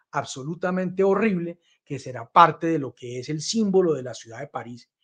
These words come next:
y esto se ve hoy en día así. Si ustedes ven arriba está el famoso Centro Pompidou, homenaje a quien hizo todos estos cambios arquitectónicos en la ciudad de París.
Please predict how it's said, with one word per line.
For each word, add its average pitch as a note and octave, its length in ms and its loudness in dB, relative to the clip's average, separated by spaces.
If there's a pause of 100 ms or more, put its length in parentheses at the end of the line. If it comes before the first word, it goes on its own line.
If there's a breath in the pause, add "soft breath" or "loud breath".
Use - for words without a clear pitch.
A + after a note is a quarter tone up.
(140)
y D3+ 160 0
esto E3+ 280 2
se E3 180 -2
ve B2+ 120 -4
hoy C#3+ 300 -2
en C#3 120 -2
día C3 400 -8
así. B2+ 320 -16 (440 soft breath)
Si - 140 -14
ustedes D3 380 0
ven F3 200 4
arriba G3 560 6
está F3 180 2
el C3+ 100 -2
famoso D#3 500 0 (180 loud breath)
Centro E3+ 480 0
Pompidou, G3 720 2 (200 loud breath)
homenaje C#3 640 -4
a F3+ 100 -2
quien C#3+ 180 -4
hizo D3+ 240 -6
todos F#3 340 4
estos E3+ 320 -6
cambios E3 420 -6 (220 loud breath)
arquitectónicos D3+ 920 -4
en C3+ 120 -6
la B2+ 100 -10
ciudad A#2+ 260 -12
de C#3 60 -8
París. E3 460 -10